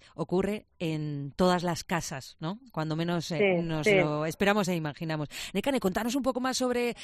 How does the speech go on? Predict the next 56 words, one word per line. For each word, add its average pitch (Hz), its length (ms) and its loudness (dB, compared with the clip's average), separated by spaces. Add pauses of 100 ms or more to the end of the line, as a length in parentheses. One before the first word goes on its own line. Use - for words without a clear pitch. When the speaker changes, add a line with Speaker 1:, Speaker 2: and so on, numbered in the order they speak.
(140)
Speaker 1:
este 220 260 0
evento 226 440 4
que 196 120 0
va 190 80 4
a 202 60 2
marcar 196 400 4
esta 190 240 2
campaña, 185 580 2
en 175 60 0
esta 170 180 0
ocasión 165 300 0
la 165 80 2
de 160 100 2
Aspanogi. 175 560 -2
Speaker 2:
Sí. - 340 2
Speaker 1:
¿Qué 185 140 4
más 190 220 4
Speaker 2:
Sí. 190 100 4
Speaker 1:
detalles 208 480 4
para 147 220 -4
conocer 165 360 0
un 196 80 0
poco 190 200 4
qué 175 80 -2
es 175 60 0
lo 185 100 4
que 190 100 0
vamos 185 240 2
a 185 60 0
ver 175 140 0
en 175 100 0
San 175 160 0
Sebastián? 170 560 -2 (1040)
Speaker 2:
Sí, 262 100 6
bueno, 226 240 6
a 202 40 4
las 196 180 4
seis 214 180 4
de 226 80 4
la 226 140 6
tarde 247 480 2
del 185 580 4
centro 226 300 4
de 226 80 6
Galac, 233 400 4 (340)
los 208 160 4
Stormtroopers 233 800 4 (120)
de 190 560 6
Star 214 200 2
Wars, 196 320 2 (280)
de 175 60 -4
la 180 60 2
Speaker 1:
Ujú. 170 120 -2
Speaker 2:
G 180 40 -4
quinientos 190 400 2
uno, 220 240 6